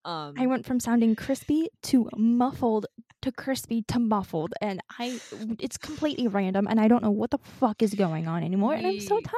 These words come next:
Speaker 2: tired.
Speaker 1: we've
Speaker 2: I'm
Speaker 1: changed
Speaker 2: so
Speaker 1: who's
Speaker 2: tired.
Speaker 1: signed in. We've changed the cable that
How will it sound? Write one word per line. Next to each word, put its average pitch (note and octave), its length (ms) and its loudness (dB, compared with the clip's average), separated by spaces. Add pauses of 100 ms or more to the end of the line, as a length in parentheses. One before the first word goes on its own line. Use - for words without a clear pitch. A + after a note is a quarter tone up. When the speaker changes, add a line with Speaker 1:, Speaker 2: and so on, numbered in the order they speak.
(120)
Speaker 2:
tired. G#3 260 2 (360)
Speaker 1:
we've G#3 180 -10
Speaker 2:
I'm B3+ 100 -4
Speaker 1:
changed F#3+ 340 -6
Speaker 2:
so - 40 -14
Speaker 1:
who's F#3 240 -6
Speaker 2:
tired. - 100 -14
Speaker 1:
signed D#3+ 380 -8
in. A3+ 540 -2
We've E3+ 320 -8
changed D#3+ 520 -14
the D#3+ 80 -12
cable G3 1000 -6
that D#3 400 -6